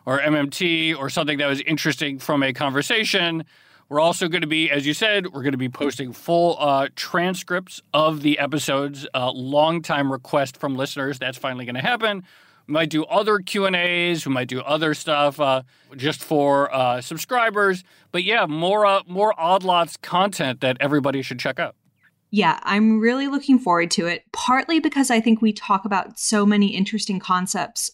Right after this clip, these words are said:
Speaker 2: on Odd Lots, and I think, uh, I'm gonna go ahead and pat myself, uh, or I should say ourselves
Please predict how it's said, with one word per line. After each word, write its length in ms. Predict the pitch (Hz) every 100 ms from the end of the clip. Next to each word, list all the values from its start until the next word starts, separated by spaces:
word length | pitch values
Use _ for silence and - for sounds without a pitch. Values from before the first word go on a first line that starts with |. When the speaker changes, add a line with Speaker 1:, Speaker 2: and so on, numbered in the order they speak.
| 190
Speaker 2:
on 100 | 190
Odd 220 | 185 190
Lots, 320 | 190 185 185 -
and 240 | 185 180 -
I 180 | 180 - 240
think, 340 | 247 233 - - - - _
uh, 220 | 190 165 - _ 202
I'm 100 | 202
gonna 160 | 208
go 140 | 208 196
ahead 180 | 196
and 160 | 185 185 -
pat 220 | 175 175
myself, 600 | 175 170 165 156 156 - -
uh, 260 | 165 151 -
or 140 | 208
I 40 | 214
should 200 | 269 262
say 120 | 262
ourselves 680 | 196 - 269 220 160 -